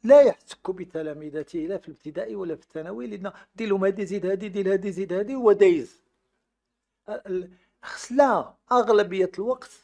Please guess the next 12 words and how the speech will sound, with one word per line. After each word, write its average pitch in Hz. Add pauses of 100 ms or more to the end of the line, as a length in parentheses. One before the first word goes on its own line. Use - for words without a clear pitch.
(160)
يخصصها 165
المدرس 165 (400)
للتمارين، 165 (140)
أي 262 (320)
للحوار 180 (400)
مع 143
تلامذته. 123 (540)
ما 247
ل-، 214
ما 202
زلنا 170 (840)
ننغمس 190